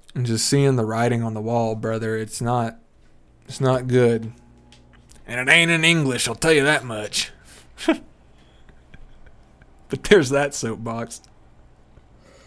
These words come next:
Here's fifteen minutes of fucking propaganda for you.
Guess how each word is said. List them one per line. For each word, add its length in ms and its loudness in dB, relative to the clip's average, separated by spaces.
Here's 160 0
fifteen 480 2
minutes 320 -2
of 140 -6
fucking 500 -10
propaganda 640 -6
for 240 -2
you. 200 2